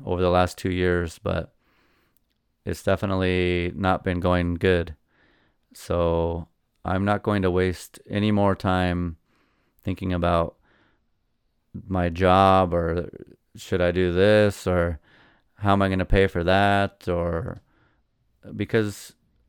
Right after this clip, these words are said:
that doesn't matter. I mean, w-, it'll, it'll all work out in the end. We'll, we'll make it. Um, and I don't care about items or material things, or,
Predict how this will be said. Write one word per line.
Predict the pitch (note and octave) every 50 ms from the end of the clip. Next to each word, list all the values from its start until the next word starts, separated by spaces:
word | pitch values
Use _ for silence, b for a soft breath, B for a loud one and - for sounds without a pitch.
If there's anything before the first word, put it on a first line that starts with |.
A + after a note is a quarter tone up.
| _ _ -
that | - G#2+ A#2+ C3
doesn't | E3 D3 D3+ A#2
matter. | F#2+ G#2 B2 G2+ D#2 D2+ D2 D2
I | E2 E2
mean, | F2 F2+ F2 F2
w-, | F2 E2+ - F2+ G2 -
it'll, | - A2 A2 B2 B2 A#2+ A2+ -
it'll | B2 C3 C3+
all | C3+ B2+
work | A#2 A2+ G#2+ -
out | A#2+ G#2 F2 - -
in | - F#2+
the | F#2 F2+
end. | F#2 G2 F2 D#2+ D#2+ E2
We'll, | F#2 F2+ E2+ - F#2
we'll | F#2 G2 G2 G2+ G2
make | G2 G2 G2 -
it. | F2 F2 - - b b b b b b b b b b b _ -
Um, | F2 F2 E2 E2 E2+ E2 D#2+ E2 E2+ _ _ _ _ _ _ _ _ _ _ _ _ _ _ _ _ _ _ b b b b b b b b b b b b _ _ _ _ _
and | F2+ F2+ F2 F2 E2+ E2+ E2 - -
I | - G2+
don't | A2 A2+ G2+
care | - A2+ G#2+ A#2+ A2+
about | F#2+ F2+ E2+ E2+ E2+ E2 - - _ _ _ _ _ _ _ _ _
items | F#2 F2+ F#2+ F#2 F#2+ F2 F2 E2+ E2+ E2+ - - F#2
or | E2+ E2+ E2+ E2 E2 E2 - -
material | F2+ F#2 F2+ - - G2 F#2 F#2 F#2 F2+ F2 F2 E2+ E2+ E2+ E2+
things, | E2 - G2 F#2+ F#2+ F#2 F2+ F2 F2 F2 D#2+ E2
or, | E2 E2 E2 E2 E2 E2 E2+ D#2+ D2+